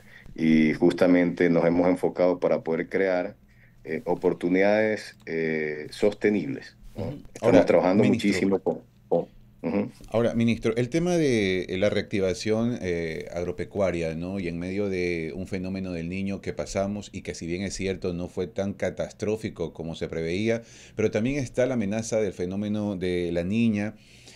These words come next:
Speaker 2: y en medio de una coyuntura sociopolítica y económica, eh, complicada en el país. ¿Cómo, eh, cómo se, eh, trabaja también para esa reactivación agropecuaria en medio de todo esto,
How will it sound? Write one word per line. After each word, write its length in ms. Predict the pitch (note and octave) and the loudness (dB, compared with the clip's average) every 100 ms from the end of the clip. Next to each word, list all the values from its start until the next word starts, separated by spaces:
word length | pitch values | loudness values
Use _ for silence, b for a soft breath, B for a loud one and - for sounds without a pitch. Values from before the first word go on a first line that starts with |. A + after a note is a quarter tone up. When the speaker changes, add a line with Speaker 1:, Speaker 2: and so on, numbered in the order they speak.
| B B | B B
Speaker 2:
y 220 | F2 D2+ - | -14 -14 -12
en 160 | D2+ D#2+ | -10 -4
medio 240 | G2+ G2+ | -2 -2
de 80 | F#2 | -2
una 180 | G2+ G2 | -2 -4
coyuntura 440 | F2 D#2+ G2+ F#2 | -4 -2 -2 -2
sociopolítica 840 | F2 D#2+ D#2 F2 F#2 G2 G#2 F#2+ F2+ | -2 -6 -6 -4 -4 -6 -4 -2 0
y 100 | F2 | -2
económica, 840 | E2 E2 F2+ G2 - G2 G2+ G#2+ | -2 -4 -2 -4 -2 0 2 0
eh, 480 | E2+ E2 D#2+ D2 C#2 - | -4 -6 -6 -6 -8 -6
complicada 760 | A2 A#2+ A#2 C3 D#2+ C2+ - - | -4 -2 2 4 4 2 -6 -10
en 160 | E2+ E2+ | -6 -6
el 120 | D#2+ | -2
país. 400 | F2+ F#2 D#2+ - B B - | 2 2 0 -8 B B -2
¿Cómo, 380 | D3 D#3+ D#3+ | 0 0 -2
eh, 120 | G2+ - | -2 -2
cómo 220 | C3+ D#3 | -2 0
se, 600 | B2 G2+ G2 F#2+ F#2 F2+ | 0 2 0 -2 -2 -2
eh, 240 | F#2 F2+ - | -4 -6 -2
trabaja 500 | F#2+ F#2+ A2 G2 F#2 | 0 2 2 0 -2
también 240 | F#2+ F#2 | -2 -2
para 140 | F#2 | -4
esa 120 | F#2+ G2 | -2 -2
reactivación 840 | F2 - F2 D#2+ - G#2 F#2+ F#2+ | -4 -4 -6 -4 -2 -2 -2 -4
agropecuaria 540 | E2+ D#2+ E2 - F#2 | -4 -4 -4 -2 -2
en 60 | F2 | -2
medio 200 | F2 F2 | -2 -2
de 80 | E2+ | -2
todo 280 | E2 D#2+ C#2 | -6 -6 -6
esto, 320 | - - | -10 -14